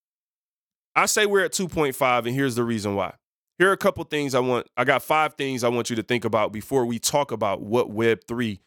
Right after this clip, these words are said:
uh, really is. One, social media, right? I already told you that. Social media, we've progressed from social, and we are, like, almost digital, but we're not all the way there yet.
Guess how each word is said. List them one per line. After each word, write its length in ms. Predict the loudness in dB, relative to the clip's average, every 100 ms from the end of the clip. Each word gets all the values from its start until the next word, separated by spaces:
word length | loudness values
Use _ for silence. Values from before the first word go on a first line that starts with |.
| _ _ _
uh, 160 | -2 0
really 380 | 0 -2 -2 -2
is. 320 | -4 -8 -16 _ _ _ _ _ _ _ _ _ _ _ _
One, 360 | -2 2 2 2
social 460 | 0 0 0 -2 -2
media, 340 | -4 -6 -10 -2
right? 280 | 0 0 -2 _ _ _ _ _ 0
I 120 | 2
already 220 | 2 0
told 260 | 2 2 0
you 80 |
that. 240 | -4 -4 -2
Social 360 | 2 2 2
media, 320 | 0 0 2 2
we've 240 | 0 -2
progressed 480 | -4 0 2 2 0
from 140 | -4
social, 600 | -2 0 0 0 -2 -2 -10 _ _ _
and 160 | -2 0
we 140 | 4
are, 140 | 4
like, 260 | 4 0 -2 _ _
almost 580 | 0 2 2 2 -2 -4
digital, 380 | -2 -2 0 0
but 160 | 0
we're 160 | 0 0
not 260 | 2 0 0
all 280 | 0 0 0
the 100 | 0
way 220 | 0 -2
there 260 | 0 0
yet. 300 | 0 -2 -6